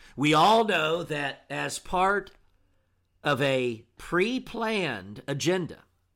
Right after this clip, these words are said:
that a phony outbreak of a fake pandemic,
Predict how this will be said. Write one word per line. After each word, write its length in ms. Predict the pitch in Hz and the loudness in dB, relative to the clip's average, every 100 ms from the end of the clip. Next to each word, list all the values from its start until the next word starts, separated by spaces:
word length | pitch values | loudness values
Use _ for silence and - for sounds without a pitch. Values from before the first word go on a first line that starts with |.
| _ _ _ _ _ _ _ _ _ | _ _ _ _ _ _ _ _ _
that 260 | 110 139 151 | -4 -2 -2
a 200 | 147 139 | -2 -2
phony 920 | 131 - - 190 196 202 202 202 190 196 - - _ _ - - _ - _ - _ - | -2 -6 2 4 6 4 2 0 -6 -12 -20 -20 _ _ -20 -20 _ -20 _ -20 _ -4
outbreak 880 | 165 208 - 131 92 76 - - _ - - _ _ _ _ _ _ _ _ _ _ - | 0 0 -4 -6 -6 -8 -16 -20 _ -20 -20 _ _ _ _ _ _ _ _ _ _ -10
of 140 | 127 127 | -4 0
a 160 | 131 | 0
fake 680 | 127 - - 190 196 190 - _ _ - | -2 -10 -2 2 2 0 -14 _ _ -10
pandemic, 1000 | - 165 156 135 175 185 85 - - | -4 -2 -2 -2 -2 -2 -6 -14 -18